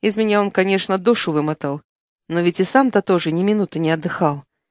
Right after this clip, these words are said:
Вот ведь как умеет работать, подлец. Я вздохнул и принялся собирать курай, складывая его охапками возле плуга.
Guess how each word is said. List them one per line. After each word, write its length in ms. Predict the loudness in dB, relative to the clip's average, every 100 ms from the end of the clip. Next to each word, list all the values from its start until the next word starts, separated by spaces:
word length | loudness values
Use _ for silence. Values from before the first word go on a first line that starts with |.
| _ _ -4
Вот 300 | 2 2 2
ведь 140 | -2
как 200 | -2 -2
умеет 300 | -2 -2 0
работать, 500 | -2 -2 -6 -10 -12
подлец. 580 | -10 -8 -6 -8 -10 -18 _ _ _ _ _
Я 180 | 4 4
вздохнул 520 | 6 2 2 2 2
и 160 | 2 2
принялся 460 | 2 2 2 2
собирать 440 | 2 2 2 2 0
курай, 460 | 0 2 2 0 _ _ _ _ _
складывая 480 | -2 4 6 6 4
его 280 | 6 4 4
охапками 580 | 2 0 0 0 0 0
возле 280 | -2 -2
плуга. 460 | -4 -4 -4 -6